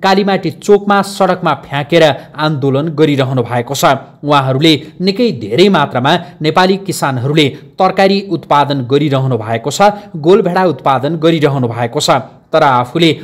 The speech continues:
उत्पादन गरेको तरकारी, आफूले उत्पादन गरेको मूल्य उहाँहरूले पाउन सक्नु भएको छैन।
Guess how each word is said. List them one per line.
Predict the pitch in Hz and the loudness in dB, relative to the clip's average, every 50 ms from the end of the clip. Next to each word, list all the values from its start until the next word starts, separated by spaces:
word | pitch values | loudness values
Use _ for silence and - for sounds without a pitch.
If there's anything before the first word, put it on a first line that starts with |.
| - - | -6 -4
उत्पादन | 226 214 - 143 208 190 180 160 170 160 | -2 -2 0 0 0 0 0 0 -2 -2
गरेको | 139 143 135 139 131 135 120 | 0 0 0 0 -2 -4 -4
तरकारी, | - - 151 165 160 180 175 185 196 202 | -2 -2 -2 0 2 2 2 2 2 2
आफूले | 170 156 147 - - 143 143 | 2 0 0 -2 -2 -4 -4
उत्पादन | 135 131 - - 165 156 151 139 143 135 | -4 -4 -2 0 0 0 2 0 -2 -2
गरेको | 127 135 131 131 131 135 113 | 0 0 0 0 -2 -4 -6
मूल्य | 110 127 151 175 180 180 175 160 - - - - - | -4 -2 0 2 4 6 4 4 2 -2 -12 -10 -6
उहाँहरूले | 160 151 147 127 131 120 117 117 143 165 156 - - - - _ - | -4 -4 -2 -2 -4 -4 -2 -2 -2 -2 -2 -4 -10 -20 -10 _ -2
पाउन | 175 175 170 160 156 147 | -2 0 0 -2 -2 -4
सक्नु | - - 147 127 - 135 120 | -4 -4 -6 -4 -4 -4 -6
भएको | 98 110 110 113 113 - 135 | -6 -4 -6 -6 -4 -6 -4
छैन। | - 180 170 160 147 131 120 | 0 2 2 2 2 -2 -4